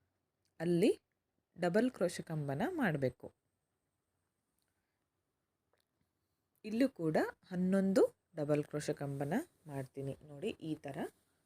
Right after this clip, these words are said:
ಮಾಡಿ ತೋರಿಸ್ತೀನಿ ನಿಮಗೆ. ಓಕೆ, ನೋಡಿ, ಹನ್ನೊಂದು ಡಬಲ್ ಕ್ರೋಶೆ ಕಂಬ ಆಗಿದೆ. ಇದನ್ನು ಸ್ಟ್ರೇಟಾಗಿಟ್ಟು ಲಾಕ್ ಮಾಡ್ಕೋತೀನಿ.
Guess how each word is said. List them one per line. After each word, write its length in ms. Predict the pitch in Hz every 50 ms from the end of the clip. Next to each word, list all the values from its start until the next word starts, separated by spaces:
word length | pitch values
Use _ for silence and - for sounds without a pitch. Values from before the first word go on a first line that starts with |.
| _ _ _
ಮಾಡಿ 260 | 147 143 143 143 202 269 -
ತೋರಿಸ್ತೀನಿ 560 | - - 135 135 139 - - - 139 135 135 135
ನಿಮಗೆ. 360 | 131 131 131 135 139 185 311 415 - _ _ _ _ _ _ _ _ _ _ _ _ _ _ _ _ _ _ _ _ _ _ _ _ _ _ _ _ _ _ _ _ _ _ _ _ _ _ _ _ _ _ _ _ _ _ _ _ _ _ _ _ _ _ _ -
ಓಕೆ, 240 | 151 156 - - 247
ನೋಡಿ, 300 | 247 190 165 156 151 190 - -
ಹನ್ನೊಂದು 440 | - 165 156 156 165 175 180 202 226
ಡಬಲ್ 320 | 190 175 160 147 151 147 151
ಕ್ರೋಶೆ 280 | - 151 151 - 156
ಕಂಬ 280 | - 160 151 156 156 160 190 247 262 - -
ಆಗಿದೆ. 440 | 143 135 135 - 139 135 131 180 269 392 - _ _ _ _ _ _ _ _ _ _ _ _ _ _ _ _ _ _ _ _ _ _ _ _ _ _ _ _ _ - - - - _ _ _ -
ಇದನ್ನು 440 | 180 175 175 185 180 170 170 233 370 - _ _ _ _ _ _ _ _ _ _ _ _ _ _ _ _ _
ಸ್ಟ್ರೇಟಾಗಿಟ್ಟು 920 | - - _ - 226 233 247 247 - 226 196 165 160 156 160 _ - 285 415 494 - _ _ _ _ _ _ _ -
ಲಾಕ್ 280 | 151 147 151 151 - -
ಮಾಡ್ಕೋತೀನಿ. 640 | 160 147 139 - - 147 147 - 151 147 147 180